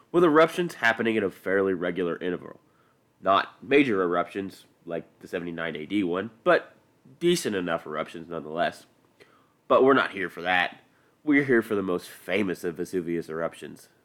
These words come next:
the seventy-nine A D one, the one everyone knows happened. And as everyone knows, Mount Vesuvius erupted and destroyed the city of Pompeii.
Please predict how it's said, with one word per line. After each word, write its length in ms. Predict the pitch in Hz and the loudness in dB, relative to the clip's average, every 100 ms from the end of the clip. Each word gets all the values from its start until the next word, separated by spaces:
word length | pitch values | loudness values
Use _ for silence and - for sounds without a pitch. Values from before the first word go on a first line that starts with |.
| _ _ | _ _
the 140 | 82 87 | -10 -8
seventy-nine 640 | - 101 101 98 92 90 | -4 -2 -2 0 0 0
A 140 | 85 | -2
D 300 | 80 71 73 | -4 -6 -10
one, 280 | 71 - - - _ _ _ _ | -12 -16 -20 -20 _ _ _ _
the 80 | 160 | 0
one 280 | 143 139 - _ | 4 4 0 _
everyone 540 | 92 92 92 90 92 82 | 0 2 2 2 0 -2
knows 260 | 71 - | -6 -6
happened. 420 | 90 92 78 - _ _ _ _ _ _ _ _ _ _ _ _ _ _ _ _ - | -2 -2 -4 -12 _ _ _ _ _ _ _ _ _ _ _ _ _ _ _ _ 0
And 280 | 135 139 | 2 4
as 160 | 139 127 | 4 4
everyone 380 | 107 110 107 98 | 4 4 4 2
knows, 320 | 78 85 - | -2 -2 -2
Mount 240 | 98 110 | 0 0
Vesuvius 500 | 110 110 113 110 107 | 0 -2 2 2 2
erupted 420 | 98 90 92 110 107 | -2 -4 -4 -2 -4
and 160 | 101 | -4
destroyed 420 | 101 - 85 85 | -8 -8 -4 -4
the 80 | 80 | -6
city 240 | - 78 82 | -12 -8 -8
of 140 | 80 | -6
Pompeii. 400 | 85 78 127 - | -8 -2 0 0